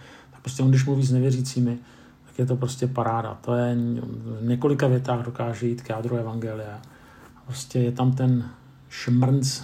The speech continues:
mohu-li to tak říct, nebo je tam právě to naplnění Duchem Svatým k tomu, aby to ten dotyčný dělal. Je tam to něco navíc. Ale to neznamená, že my to dělat nemůžeme, jenom proto, že bychom se vymluvili, že takovýto dar nám nebyl dán.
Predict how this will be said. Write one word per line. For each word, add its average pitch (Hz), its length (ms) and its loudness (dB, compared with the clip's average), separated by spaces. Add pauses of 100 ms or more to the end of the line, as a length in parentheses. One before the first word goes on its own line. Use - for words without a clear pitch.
(140)
mohu-li 117 280 -4
to 117 120 -6
tak 113 180 -4
říct, 117 280 -4
nebo 113 180 -8
je 113 60 -4
tam 117 360 -4
právě 120 300 -2
to 127 220 -2 (240)
naplnění 135 580 4
Duchem 127 280 2
Svatým 107 480 -8 (380)
k - 60 -20
tomu, 120 220 2
aby 117 180 -2
to 117 180 -8
ten 113 180 -8
dotyčný 123 420 -8
dělal. 107 400 -8 (320)
Je - 60 -20
tam 131 160 2
to 135 80 2
něco 127 320 4
navíc. - 460 -4 (420)
Ale - 140 -20
to 107 80 -14
neznamená, 120 760 0 (460)
že 107 300 -8 (380)
my 123 60 -4
to 110 240 -6
dělat 110 320 -6
nemůžeme, 107 560 -8
jenom 117 240 0
proto, - 240 -8
že 107 80 -10
bychom 113 240 -8
se 117 120 -6
vymluvili, 104 460 -8
že 104 100 -12
takovýto - 460 -10
dar 104 220 -8
nám 101 180 -10
nebyl 98 260 -12
dán. 92 260 -12